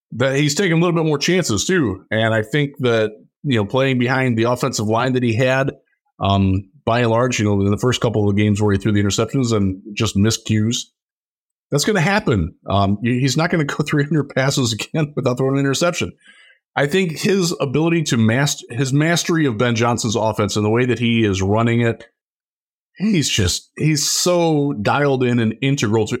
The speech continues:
everything that they do on offense that I do think they're gonna reward that with an extension. How much is it gonna be? You didn't ask that, but I'll try to answer it. It's gonna be over fifty million a year. I think it's not gonna be,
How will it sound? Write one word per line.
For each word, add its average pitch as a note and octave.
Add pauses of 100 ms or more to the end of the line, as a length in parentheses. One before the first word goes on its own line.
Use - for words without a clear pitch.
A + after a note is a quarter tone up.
(100)
everything C#3+
that C3
they A#2+
do A#2+
on A2+
offense A2+
that A2
I A2+
do E3+
think D3+
they're G#2+
gonna G2
reward G#2+
that F2+
with G2
an F#2+
extension. E2+
How A2
much C3
is B2
it A2
gonna A2
be? E3+
You G#2
didn't G2
ask A#2
that, B2
but G#2+
I'll G2+
try G#2+
to G2
answer B2
it. A#2+ (1300)
It's G3
gonna F#3+
be E3+
over D#3+
fifty E3+
million E3
a E3
year. E3+ (380)
I B2
think D#3+
it's D3
not F3
gonna F3+
be, C#3